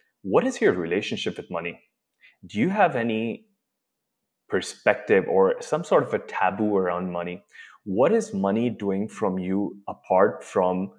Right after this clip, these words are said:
getting you some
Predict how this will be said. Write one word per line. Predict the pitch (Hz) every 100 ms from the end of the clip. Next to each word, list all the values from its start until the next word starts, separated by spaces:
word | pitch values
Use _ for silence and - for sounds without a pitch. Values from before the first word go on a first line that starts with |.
| _ _ _ _ _ _ _ _ -
getting | - 95 98 98 95
you | 98 101
some | 98 - 90 92 85